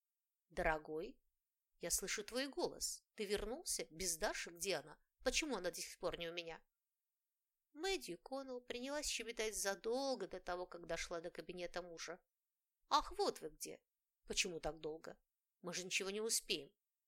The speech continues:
Дашенька, идем скорее ко мне, мастера ждут. Прическа, маникюр, педикюр. Все требует времени». На меня налетела не только почти свекровь, выглядевшая, разумеется, безупречно,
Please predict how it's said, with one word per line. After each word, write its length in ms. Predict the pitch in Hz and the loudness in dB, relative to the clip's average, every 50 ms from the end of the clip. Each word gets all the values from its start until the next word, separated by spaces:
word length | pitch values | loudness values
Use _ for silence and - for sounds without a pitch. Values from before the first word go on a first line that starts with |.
| _ _ - | _ _ -2
Дашенька, 520 | 165 170 160 151 - 185 180 - - 185 | 0 2 2 2 0 -2 -2 -2 -2 0
идем 160 | 185 220 208 | 0 2 2
скорее 300 | 202 - - 208 214 226 | 2 4 6 6 6 6
ко 160 | 214 - 226 214 | 4 4 2 2
мне, 180 | 220 202 170 | 4 2 0
мастера 460 | 160 185 - - - 220 202 208 214 | 2 2 0 0 2 2 2 4 2
ждут. 260 | 214 - - 185 - - | 2 0 -2 -4 -4 -2
Прическа, 460 | - 226 - - 190 170 - - 190 | -2 -2 0 0 0 0 0 -2 -2
маникюр, 420 | 214 233 240 247 240 - 170 - | -2 -2 -2 -2 -2 -2 -4 -4
педикюр. 480 | - 220 214 240 240 240 - 180 - - - - _ - - - | -4 -2 -2 -2 -2 -2 -2 -4 -4 -4 -8 -14 _ -20 -10 2
Все 400 | - - - - - 185 180 196 | 4 6 6 8 6 4 2 2
требует 560 | - - 202 202 196 202 254 254 254 247 - | 0 0 2 2 2 2 0 -2 -2 -2 -4
времени». 580 | 247 330 349 339 254 190 165 160 156 - - - - _ _ _ _ _ _ _ _ _ _ _ - | -2 0 0 0 0 -2 -4 -10 -12 -16 -18 -20 -20 _ _ _ _ _ _ _ _ _ _ _ -6
На 80 | 208 208 | -2 -2
меня 240 | 247 285 339 415 453 453 | -2 -2 -2 -2 -2 0
налетела 420 | 392 339 330 - - 359 339 302 | 0 0 0 -2 -2 -2 -2 -2
не 140 | 269 269 254 | -2 -4 -2
только 320 | - 220 - - - 156 | -2 -2 -2 -2 -4 -6
почти 340 | - 160 - - - - - | -6 -4 -4 -4 -4 -4 -4
свекровь, 600 | 160 - - 160 160 - - 262 302 302 - - _ _ _ _ _ _ _ _ _ | -4 -4 -2 -4 -6 -4 -4 -4 -4 -4 -6 -14 _ _ _ _ _ _ _ _ _
выглядевшая, 760 | - 165 185 170 165 175 160 - 170 - - - - 165 165 | -4 -4 -2 -2 -2 -4 -6 -6 -4 -2 -2 0 0 0 0
разумеется, 600 | - 165 156 - 175 170 165 160 165 - - 160 | 0 0 -2 -2 0 0 0 0 0 -2 -4 -4
безупречно, 840 | 156 185 185 180 220 214 - 180 160 131 120 - - - 147 - | -2 -2 -2 -2 -2 -4 -4 -4 -4 -2 -2 -2 -2 -2 -4 -8